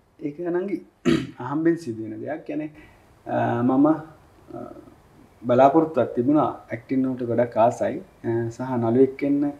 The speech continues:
කියන හීනේ තිබුණා. නමුත්, අ, මම හිතුවේ නෑ මම ගමේ ඉඳලා ඇවිල්ලා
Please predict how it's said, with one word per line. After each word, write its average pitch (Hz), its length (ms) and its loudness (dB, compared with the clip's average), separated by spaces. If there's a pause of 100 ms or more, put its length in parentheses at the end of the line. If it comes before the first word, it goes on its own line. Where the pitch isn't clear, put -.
(280)
කියන 156 180 2
හීනේ 151 380 4 (240)
තිබුණා. 156 300 4
නමුත්, 127 260 0 (280)
අ, 127 320 2 (1000)
මම 135 160 6
හිතුවේ 147 280 6
නෑ 151 180 6
මම 135 240 4
ගමේ 131 320 4
ඉඳලා 139 280 6
ඇවිල්ලා 143 400 2